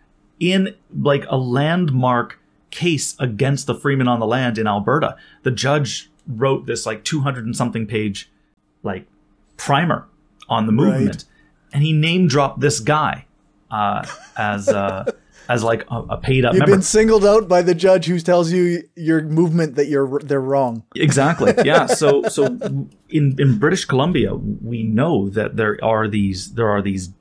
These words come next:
Speaker 1: deepening ties between the anti-vax movement, which historically started on the, on the left among college-educated suburban white mums. That's,
Speaker 2: Right.
Speaker 1: that was the, right? And then now it has been linked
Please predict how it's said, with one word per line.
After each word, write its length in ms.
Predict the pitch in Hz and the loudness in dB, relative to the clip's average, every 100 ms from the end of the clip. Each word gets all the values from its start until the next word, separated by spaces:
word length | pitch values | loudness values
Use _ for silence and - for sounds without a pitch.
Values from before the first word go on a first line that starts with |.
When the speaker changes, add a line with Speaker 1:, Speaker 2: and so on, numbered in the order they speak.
| _ | _
Speaker 1:
deepening 460 | - 123 120 104 95 | -4 -2 0 0 -2
ties 560 | - 120 123 92 - - - _ - | -4 0 0 0 -4 -14 -20 _ -8
between 560 | - - 110 104 202 - _ _ _ _ - | -6 -4 -2 0 0 -2 _ _ _ _ -10
the 240 | 120 107 110 | -6 -4 -2
anti-vax 520 | 135 143 117 113 - | 0 0 0 -2 -2
movement, 360 | 110 104 107 | -2 0 -2
which 340 | 104 110 - - - | 0 -2 -2 -10 -12
historically 640 | - - 254 320 - 95 139 _ _ _ _ | -6 -2 0 -2 -4 -6 -8 _ _ _ _
started 400 | - - 113 107 | -8 -2 0 0
on 240 | 110 110 110 | -2 -4 -6
the, 360 | 113 113 120 127 - | -8 -8 -12 -10 -4
on 120 | 123 | -2
the 80 | 131 | 0
left 300 | 220 - - | -2 -4 -4
among 460 | 123 113 110 113 - _ _ - | -2 -2 -4 -10 -14 _ _ -6
college-educated 1000 | 143 156 202 139 127 127 - 120 120 | -2 0 0 0 -2 -2 -4 -2 -2
suburban 680 | - 127 104 120 123 127 120 | -4 -4 0 0 2 2 0
white 400 | 98 113 113 - - _ _ | 0 -2 -2 -8 -20 _ _
mums. 560 | 113 175 151 85 - - _ _ _ _ _ | -2 0 0 -2 -10 -14 _ _ _ _ _
That's, 140 | 107 | -4
Speaker 2:
Right. 180 | 139 123 | -2 0
Speaker 1:
that 120 | 127 143 | 0 2
was 160 | 131 | 0
the, 360 | 117 127 117 123 | 2 0 0 -6
right? 260 | - 113 143 | -10 -6 -4
And 160 | 135 120 | -4 -4
then 220 | 120 120 - _ _ _ _ - | -4 -8 -14 _ _ _ _ -2
now 560 | 143 131 196 135 - - | 2 2 2 0 -2 -4
it 100 | 127 | -2
has 160 | 127 | -2
been 360 | 107 123 113 110 | -2 -2 -2 -4
linked 400 | 127 180 208 - | -2 -2 -6 -12